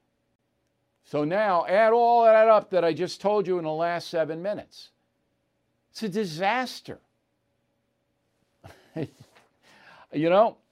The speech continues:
I knew it was gonna happen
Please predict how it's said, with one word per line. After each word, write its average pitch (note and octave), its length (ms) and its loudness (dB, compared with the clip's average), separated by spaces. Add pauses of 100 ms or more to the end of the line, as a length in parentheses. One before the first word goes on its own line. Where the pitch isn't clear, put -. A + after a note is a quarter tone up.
(800)
I D3 140 2
knew E3+ 260 2
it G#3+ 100 2
was F#3+ 160 -6
gonna F#3+ 220 -4
happen F#3+ 560 -8